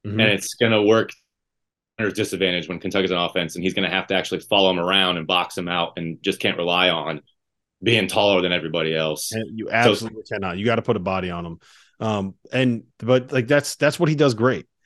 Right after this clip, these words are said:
Speaker 1: And there's two things it allows you to do. One, um, you, you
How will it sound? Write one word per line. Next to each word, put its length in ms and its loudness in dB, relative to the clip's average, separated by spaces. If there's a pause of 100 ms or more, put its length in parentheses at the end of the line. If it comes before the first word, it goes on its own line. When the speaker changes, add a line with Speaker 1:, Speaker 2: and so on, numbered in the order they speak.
(200)
Speaker 1:
And 320 -2
there's 180 4
two 160 -2
things 400 4
it 160 -8
allows 420 4
you 60 -4
to 60 -6
do. 180 -6
One, 460 2 (420)
um, 480 -4 (800)
you, 240 -2
you 340 -2